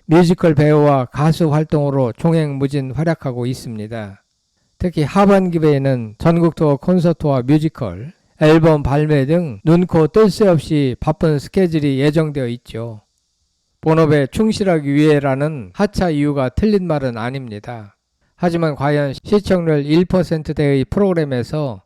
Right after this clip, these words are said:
활약하는 것보다 본업 활동에 집중하는 것이 애녹 씨에게 훨씬 더 현명한 선택이지 않았을까요? 애녹 씨는 하차 소감으로 "너무나 값진 시간이었다. 제작진과 선배들에게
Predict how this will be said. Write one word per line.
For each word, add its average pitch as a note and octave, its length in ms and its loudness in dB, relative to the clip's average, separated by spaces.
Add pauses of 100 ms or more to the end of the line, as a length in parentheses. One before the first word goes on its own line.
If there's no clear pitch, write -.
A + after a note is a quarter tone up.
활약하는 G3 500 2
것보다 C3+ 640 -2
본업 E3 380 2
활동에 D3 500 -4
집중하는 E3 560 -2
것이 B2 560 -8 (220)
애녹 D#3+ 340 2
씨에게 D3 380 0
훨씬 F#3+ 500 -2
더 C#3+ 180 -2
현명한 E3 520 -4
선택이지 C#3+ 680 -6
않았을까요? C3 840 -10 (680)
애녹 E3 360 4
씨는 D3+ 280 -4
하차 E3+ 360 -2
소감으로 D3 800 -4 (180)
"너무나 E3+ 300 4
값진 D3+ 320 -2
시간이었다. B2 800 -6 (400)
제작진과 D3+ 840 0
선배들에게 D#3 1040 0